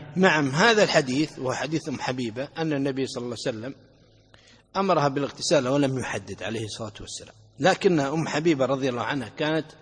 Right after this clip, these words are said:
تجتهد فتغتسل لكل صلاة، وهذا فيه مشقة وحرج، ولذلك العلماء قالوا إنما هذا من فعل أم حبيبة، فلذلك حملوه على الاستحباب، أمر النبي صلى الله عليه وسلم حملوه على الاستحباب،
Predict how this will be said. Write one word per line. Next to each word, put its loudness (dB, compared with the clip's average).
تجتهد 6
فتغتسل 0
لكل -4
صلاة، -8
وهذا 0
فيه -6
مشقة -2
وحرج، 4
ولذلك 4
العلماء 4
قالوا 4
إنما 6
هذا 4
من 4
فعل 4
أم 2
حبيبة، 2
فلذلك 4
حملوه 0
على -4
الاستحباب، -8
أمر 2
النبي -2
صلى -8
الله -2
عليه 2
وسلم -6
حملوه -2
على -4
الاستحباب، -4